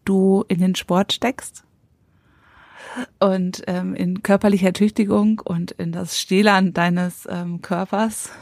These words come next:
<laughs> ähm, dazu erlaube ich mir andersrum auch kein Urteil oder würde das nie bewerten, sondern, ähm, sie einfach nur, dass es dir gut tut, dass es dir Freude macht und dann ist es doch gut.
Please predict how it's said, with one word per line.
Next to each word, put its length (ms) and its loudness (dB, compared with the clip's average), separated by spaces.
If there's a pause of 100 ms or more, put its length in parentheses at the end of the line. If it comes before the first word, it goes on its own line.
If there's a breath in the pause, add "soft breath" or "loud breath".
<laughs> 500 -4
ähm, 420 0 (760 soft breath)
dazu 320 4
erlaube 320 4
ich 120 -2
mir 180 0
andersrum 400 0
auch 220 0
kein 240 0
Urteil 580 -4
oder 280 2
würde 200 -2
das 220 -4
nie 160 2
bewerten, 760 2 (120)
sondern, 480 -2
ähm, 380 0 (180)
sie 240 0
einfach 300 -2
nur, 380 2
dass 140 -4
es 100 -10
dir 140 2
gut 200 -2
tut, 200 -2
dass 100 0
es 60 -6
dir 60 -2
Freude 360 2
macht 220 0 (680 soft breath)
und 120 2
dann 120 2
ist 140 -4
es 100 -6
doch 200 -4
gut. 320 -2